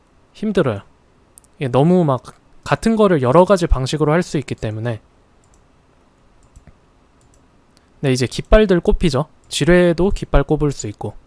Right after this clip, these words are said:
물음표도 생기고. 이걸 잘 봐주세요. 이거 지뢰가 있으면 깃발 꼽고 물음표 꼽고 다시 돌려놨을 때 다시 지뢰가 돼야 되고 빈칸은,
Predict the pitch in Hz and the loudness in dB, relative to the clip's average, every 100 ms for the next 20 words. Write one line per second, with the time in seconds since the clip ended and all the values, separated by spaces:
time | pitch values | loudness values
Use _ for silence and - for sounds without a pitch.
0 | _ _ _ - 139 190 185 143 139 143 | _ _ _ -2 2 6 6 6 2 -2
1 | 123 113 - - _ _ _ _ _ _ | -6 -10 -12 -16 _ _ _ _ _ _
2 | _ _ _ _ - - _ _ 160 202 | _ _ _ _ -20 -20 _ _ 4 6
3 | 185 135 127 117 120 113 131 - _ _ | 6 4 6 6 4 -6 -8 -10 _ _
4 | _ _ _ _ _ _ _ _ 120 101 | _ _ _ _ _ _ _ _ -6 -6
5 | - - - 147 170 220 226 170 123 - | -12 -18 -2 4 6 6 6 4 2 -4
6 | 131 165 254 - _ _ - - _ _ | 0 0 0 -8 _ _ -6 -6 _ _
7 | - - 190 175 147 - 180 247 - - | -4 4 4 4 -2 2 2 2 -8 0
8 | 156 185 165 - 120 - 202 - - - | 4 6 6 6 2 2 0 -2 -10 -2
9 | 135 143 135 143 185 170 - 123 160 240 | 0 6 8 10 8 6 0 -2 0 0
10 | - - 127 143 - 135 170 185 147 117 | -4 -4 -2 -2 -2 4 6 6 4 2
11 | 110 104 120 107 - - - - - 156 | -2 -2 -4 -4 -12 -20 -20 -8 0 2
12 | 175 - 202 180 196 254 | 2 2 2 4 0 -2